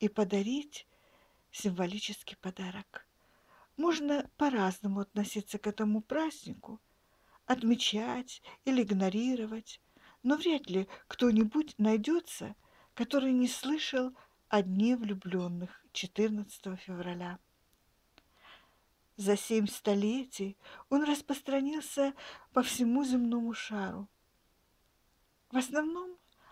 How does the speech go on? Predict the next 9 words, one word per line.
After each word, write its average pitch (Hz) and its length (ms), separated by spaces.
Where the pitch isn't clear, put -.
отмечают 277 640
его 254 420
в - 100
католических 247 840
странах. 180 680
В 214 120
исламе 214 720
празднование 233 800
Дня 220 500